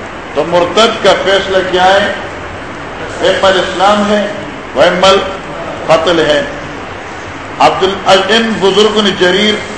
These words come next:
اور اشعث نے عبداللہ بن مسعود کو کہا مرتدین کے بارے میں، "استب بهم"، کیا معنی؟ ان سے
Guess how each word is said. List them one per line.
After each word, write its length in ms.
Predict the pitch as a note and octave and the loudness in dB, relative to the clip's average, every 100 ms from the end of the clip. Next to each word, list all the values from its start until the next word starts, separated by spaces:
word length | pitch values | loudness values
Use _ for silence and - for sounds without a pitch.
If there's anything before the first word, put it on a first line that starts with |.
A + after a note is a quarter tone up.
| - - - D3+ | -12 -12 -2 2
اور 100 | F3 | 4
اشعث 520 | F3+ F3 F3+ F#3 F3+ | 4 4 4 4 2
نے 60 | F3+ | 0
عبداللہ 300 | E3+ F3 F#3 | 0 2 4
بن 200 | F3+ E3+ | 4 2
مسعود 380 | E3 C#3 F3+ C3+ | -2 -2 -4 -4
کو 80 | D#3+ | -2
کہا 200 | D3+ D#3+ | 4 4
مرتدین 600 | F3+ F#3 F#3 F3+ F3+ G#3+ G3+ | 4 0 0 -2 0 -2 0
کے 80 | F#3 | 2
بارے 280 | F3 E3 D3+ | 4 4 4
میں، 180 | C3+ A#2 - - - - - - | 0 -6 -10 -12 -12 -12 -14 -6
"استب 680 | A#3+ A#3 - - - - G#3+ | -4 -4 -6 0 2 2 2
بهم"، 300 | G3 D#3 C#3 B2 - - - - - - | 2 2 0 -6 -10 -12 -12 -12 -12 -2
کیا 180 | E3 G3 | 2 4
معنی؟ 580 | G#3 A3 A#3 - - G#3+ | 2 2 0 0 -2 0
ان 120 | A#3 | 0
سے 60 | - | 0